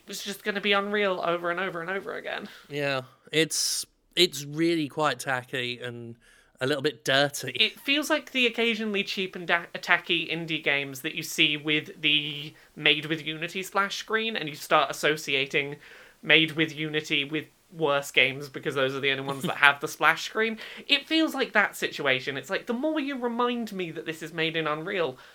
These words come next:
Speaker 1: the more I'm just getting annoyed at Unreal. <laughs>
Speaker 2: Yeah, yeah, 'cause, uh, this is n-,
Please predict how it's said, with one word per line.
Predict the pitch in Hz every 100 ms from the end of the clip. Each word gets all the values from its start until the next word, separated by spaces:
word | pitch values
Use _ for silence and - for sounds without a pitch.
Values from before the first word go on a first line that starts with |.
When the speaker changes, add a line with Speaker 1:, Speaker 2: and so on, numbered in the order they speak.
| _
Speaker 1:
the | -
more | 302 453 453
I'm | 370
just | 330 -
getting | 202 165
annoyed | 151 151 147
at | 147
Unreal. | 131 135 170 185 123 160 160
<laughs> | - _ -
Speaker 2:
Yeah, | 196 208 180 - -
yeah, | - 185 180 160
'cause, | - 170 151 -
uh, | 160 160 156
this | 180 196
is | 170 170
n-, | 185 175